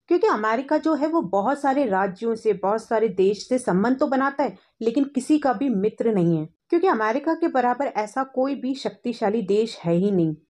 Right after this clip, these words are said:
इसलिए वो सिर्फ अपने प्रॉफिट के लिए, अपने हित को ध्यान में रखकर संबंध बनाता है दूसरे देशों से, इसलिए ये उदासीन है यानी न्यूट्रल है और सबसे ज्यादा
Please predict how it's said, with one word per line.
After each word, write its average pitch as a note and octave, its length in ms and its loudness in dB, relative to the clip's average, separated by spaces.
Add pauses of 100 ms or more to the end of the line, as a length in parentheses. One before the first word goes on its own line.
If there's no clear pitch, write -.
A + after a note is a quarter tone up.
(160)
इसलिए C#4+ 260 2
वो D#4+ 120 4
सिर्फ F4+ 400 -2
अपने B3 280 -2
प्रॉफिट A#3 440 -2
के A3+ 140 -4
लिए, G#3 160 2
अपने G#3 280 0
हित G#3 320 -4
को C4 120 2
ध्यान G3 380 0
में B3+ 100 4
रखकर G3+ 440 -2
संबंध F#3+ 380 -2
बनाता F3 360 0
है F3 120 0
दूसरे G3 340 -2
देशों E3+ 340 0
से, E3 180 -2 (240)
इसलिए E4 300 2
ये D4 100 6
उदासीन A3 580 2
है D#4 100 0
यानी G3 260 0
न्यूट्रल C4+ 420 0
है C#4 60 2
और A3 180 -2
सबसे C4+ 540 -4
ज्यादा F#3 240 -2